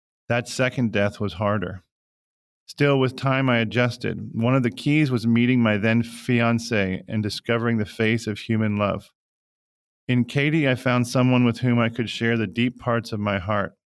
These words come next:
She forever changed my story. A year later, in two thousand one, I was ready to return to the book.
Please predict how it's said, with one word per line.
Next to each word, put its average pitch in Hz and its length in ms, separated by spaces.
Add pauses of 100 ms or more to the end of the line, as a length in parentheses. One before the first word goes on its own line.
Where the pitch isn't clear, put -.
(120)
She 135 240
forever 117 400
changed 113 420
my 107 160
story. 104 480 (1000)
A 117 40
year 123 240
later, 127 320
in 110 100
two 127 200
thousand 113 480
one, 117 280
I 110 120
was 110 240
ready 117 240
to 113 80
return 113 400
to 113 80
the 104 100
book. 95 320